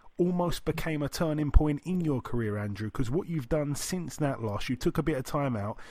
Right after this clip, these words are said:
what you've done since that loss is nothing short of excellent. Um, how do you,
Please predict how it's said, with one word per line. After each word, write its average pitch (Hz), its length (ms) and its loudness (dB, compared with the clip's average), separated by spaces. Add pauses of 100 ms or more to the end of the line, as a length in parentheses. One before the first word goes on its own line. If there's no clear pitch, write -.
(220)
what 202 160 0
you've 180 140 -2
done 175 220 -2
since 175 320 -4
that - 160 -2
loss 160 300 -2
is 143 200 0
nothing 160 380 0
short 151 260 -2
of 127 160 0
excellent. 110 560 -6 (340)
Um, 151 280 2
how 262 260 0
do 262 220 2
you, 220 100 4